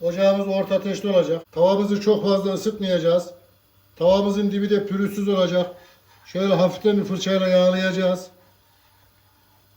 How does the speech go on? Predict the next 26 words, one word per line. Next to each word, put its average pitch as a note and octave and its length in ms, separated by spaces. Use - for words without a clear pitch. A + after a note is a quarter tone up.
Evinizde G#3 500
mutlaka G3 480
bir G3 100
tane G#3 260
grep G3+ 300
tavası G3 380
bulunsun. G3+ 520
Bu G#3+ 100
tür G#3+ 180
tarifler F#3+ 420
için F3+ 320
sadece G#3 420
grepte G3 400
kullanın. D3 300
Tavamız G3 440
fazla F#3+ 300
sıcak F#3 300
olmayacak. F#3+ 720
Elimizi G3 360
şöyle G3 280
tuttuğumuzda G3 640
da F3+ 300
hafiften G3+ 560
bir G3+ 120
ısı F#3+ 200
gelecek. F#3 500